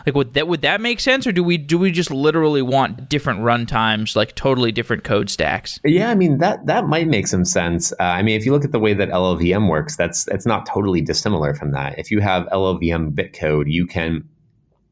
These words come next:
Speaker 2: you can choose to jit that as you're executing it, or you can choose to, like, compile it ahead of time. So yeah, I mean, that's reasonable. But again, I also think there's totally value in having, like, entirely different approaches to this. As long as they meet the standards, like,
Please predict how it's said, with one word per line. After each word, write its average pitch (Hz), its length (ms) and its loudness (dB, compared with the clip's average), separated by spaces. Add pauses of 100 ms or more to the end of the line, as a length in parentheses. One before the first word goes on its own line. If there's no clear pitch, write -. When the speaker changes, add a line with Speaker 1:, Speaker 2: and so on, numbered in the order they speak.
(120)
Speaker 2:
you 110 100 2
can 101 160 2
choose 123 380 2
to 92 400 0
jit 90 340 -2
that 78 340 -2 (220)
as 90 200 0
you're 85 140 -2
executing 85 540 -4
it, 73 160 -4
or 139 180 2
you 90 160 0
can 85 200 -2
choose 82 340 -2
to, 82 220 -2
like, 80 220 -2
compile 80 400 -2
it 76 80 0
ahead 76 220 -2
of 73 120 -6
time. - 360 -14 (300)
So 151 200 0
yeah, 117 280 0
I 98 80 0
mean, 92 100 0
that's 101 220 0
reasonable. 73 520 -2 (280)
But 101 100 2
again, 107 260 2
I 90 120 0
also 87 220 0
think 78 180 -6
there's 78 180 -4
totally 78 320 0
value 73 380 0
in 71 100 0
having, 76 320 -4
like, 71 200 -2
entirely 71 440 -4
different 73 320 -6
approaches - 440 -8
to - 80 -18
this. - 240 -16
As 78 120 -4
long 120 120 2
as 107 80 -2
they 98 80 0
meet 95 200 2
the - 80 -4
standards, 82 640 -2
like, 69 160 -4